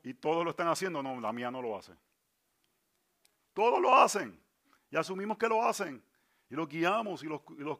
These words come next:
y los, los ma-, los manejamos y le pregun-, y decimos cuál es el, el, el peligro de irse a esa dirección. Le enseñamos a cantar de los cantares,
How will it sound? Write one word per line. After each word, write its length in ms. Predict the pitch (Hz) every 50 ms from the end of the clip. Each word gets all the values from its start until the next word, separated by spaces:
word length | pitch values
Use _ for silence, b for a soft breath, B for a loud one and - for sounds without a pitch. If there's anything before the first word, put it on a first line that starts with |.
| - -
y 80 | 151 151
los, 260 | 151 156 147 139 123
los 160 | 143 147 143
ma-, 200 | 139 151 160 147
los 120 | 139 143
manejamos 400 | 147 147 147 147 151 196 220 208
y 20 | 190
le 80 | 170 151
pregun-, 200 | 165 156 160 147
y 40 | 139
decimos 320 | 143 139 - 175 190 180
cuál 160 | - 180 180
es 200 | 190 190 - - B B B B B B B
el, 320 | - 156 170 160 151 139 _ b b b b b b b b
el, 920 | - 151 160 160 156 151 147 147 143 139 135 131 127 127 123 120 117 117 - _ _ _ _
el 180 | - 151 151 151
peligro 720 | - - 180 170 165 156 170 208 226 214 196 175 160 147
de 120 | 147 147 156
irse 140 | 156 151 180
a 20 | 165
esa 120 | - 180
dirección. 580 | 170 170 170 160 151 - - 165 185 185 180 165
Le 80 | 156
enseñamos 320 | 143 - 147 143 151 160 165
a 40 | -
cantar 260 | 185 165 - 175 170
de 80 | 175
los 120 | 185 185 -
cantares, 640 | - 180 160 - 170 170 180 175 156 127 110 - -